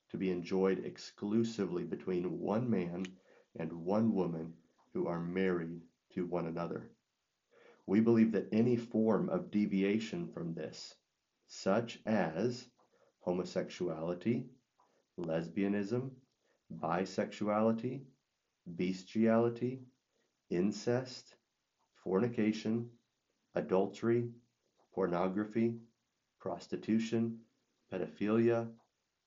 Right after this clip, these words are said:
premarital sexual intimacy, cross-dressing, sexting, any wrongful attempt to change one's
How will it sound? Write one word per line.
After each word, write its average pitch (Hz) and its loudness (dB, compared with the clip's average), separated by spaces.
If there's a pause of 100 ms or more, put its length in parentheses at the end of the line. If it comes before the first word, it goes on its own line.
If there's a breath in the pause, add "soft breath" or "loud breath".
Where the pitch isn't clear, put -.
(100)
premarital 110 4
sexual 107 -2
intimacy, 110 0 (680)
cross-dressing, 110 0 (520)
sexting, 117 -2 (600)
any 120 6
wrongful 135 4
attempt 123 0
to - -8
change 117 0
one's 110 0